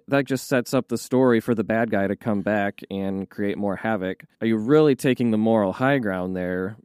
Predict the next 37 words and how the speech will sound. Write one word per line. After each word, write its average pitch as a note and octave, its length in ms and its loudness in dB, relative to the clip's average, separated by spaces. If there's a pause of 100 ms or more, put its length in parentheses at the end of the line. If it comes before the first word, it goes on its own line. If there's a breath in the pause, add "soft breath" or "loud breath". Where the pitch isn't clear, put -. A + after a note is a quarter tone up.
by F2+ 180 -8
not F#2+ 480 -4
killing? D3+ 680 -4
I - 100 -10
don't F#2 100 -8
know, E2+ 160 -8
just - 280 -14
food - 200 -16
for - 100 -18
thought. E2+ 340 -8
But C#3 80 -4
that's D3+ 160 0
one D3+ 100 0
thing C#3 120 -2
I've A#2+ 80 2
noticed A#2+ 200 0
about G#2 180 -2
Lyndon G#2 280 -2
is F#2+ 140 -4
he's A2 160 -8
not B2 180 0
afraid G#2+ 360 -2
to G2 100 -12
take G2+ 420 -6 (320)
whatever G2+ 360 -2
advantage F2+ 680 -6 (480)
or F#2 540 -6
to G#2+ 140 -12
use G#2+ 420 -2
whatever F#2+ 380 -4
he's F2+ 180 -6
got F#2 380 -6
to E2+ 600 -10
further F2+ 240 -10
his F2 160 -12
advancement. D#2 800 -14 (120)
That's, D3 240 -4